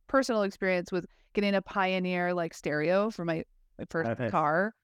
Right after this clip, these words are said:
Speaker 1: and having that installed. And that was a, a little bit before you could, you know, go and, like, look at as many reviews online. It was good old word of mouth, right? You know, what,
Speaker 2: Yeah.
Speaker 1: what have you used?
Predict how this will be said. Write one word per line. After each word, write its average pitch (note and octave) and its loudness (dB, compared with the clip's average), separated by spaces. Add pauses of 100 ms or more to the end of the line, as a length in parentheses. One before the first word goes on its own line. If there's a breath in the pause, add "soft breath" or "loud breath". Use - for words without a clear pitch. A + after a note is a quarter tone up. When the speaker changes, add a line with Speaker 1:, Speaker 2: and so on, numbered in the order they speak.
(460)
Speaker 1:
and F#3+ 0
having F#3 0
that F3 -2 (160)
installed. F3+ 0
And F#3 2
that A3 2
was A3 0 (120)
a, G3+ 0
a G#3+ -2
little G#3+ 0
bit G3+ -2
before G3+ 0
you F#3+ 0
could, F#3 -4
you F3+ 0
know, F3 0
go F3 2
and, E3+ -2
like, D#3+ -4 (420)
look G3 -2
at F3+ 2 (240)
as F#3 -2
many F#3 -2
reviews F3 -2
online. G#3+ 2
It G3 2
was F3+ -2
good F#3 0
old F#3 2
word E3 0
of D#3 -6
mouth, F3+ -2
right? E3+ 0
You E3+ -6
know, E3 0
what, E3 0
Speaker 2:
Yeah. - -4 (220)
Speaker 1:
what F#3 -2
have F3 -2
you F3 0
used? F#3+ 0